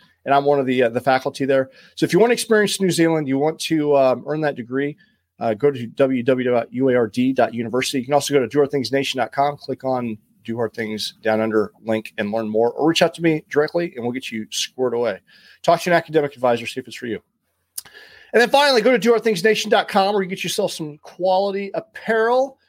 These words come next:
Like, I'm wearing this Courage Over Fear shirt. Uh,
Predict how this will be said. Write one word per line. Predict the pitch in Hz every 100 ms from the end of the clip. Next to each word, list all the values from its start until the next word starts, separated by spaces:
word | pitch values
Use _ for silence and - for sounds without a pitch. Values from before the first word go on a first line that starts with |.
| _ _ _
Like, | 143 135
I'm | 156
wearing | 175 190
this | 160
Courage | - - 233 233 202
Over | 226 208 190
Fear | - 226 226
shirt. | 220 - 233 311 _ _ _ _ _
Uh, | 156 156 156 156